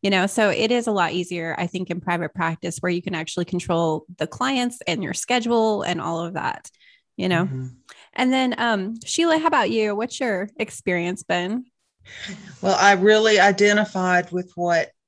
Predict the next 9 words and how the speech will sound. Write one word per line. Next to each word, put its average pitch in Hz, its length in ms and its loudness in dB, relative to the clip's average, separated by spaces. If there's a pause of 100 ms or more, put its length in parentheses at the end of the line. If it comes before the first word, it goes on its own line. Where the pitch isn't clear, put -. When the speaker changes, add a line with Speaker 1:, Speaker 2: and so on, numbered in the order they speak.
(220)
Speaker 2:
um, 165 340 -6
Irene 185 520 2
said 160 460 -2
in 165 200 -6
terms 165 440 -6
of, 151 180 0 (440)
you 165 100 -4
know, 156 180 -2
we've, 175 340 4